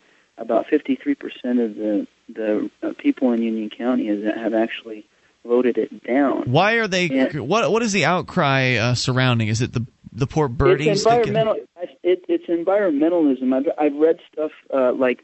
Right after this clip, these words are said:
Speaker 1: bats imploding in midair, which, I don't know, that'd be pretty fun to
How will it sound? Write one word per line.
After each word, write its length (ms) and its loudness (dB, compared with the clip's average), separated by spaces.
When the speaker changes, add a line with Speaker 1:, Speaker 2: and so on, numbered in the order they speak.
Speaker 1:
bats 360 -2
imploding 1040 2
in 240 2
midair, 480 2
which, 360 -2
I 80 -2
don't 140 2
know, 100 2
that'd 160 2
be 120 -2
pretty 240 -2
fun 240 -2
to 100 -2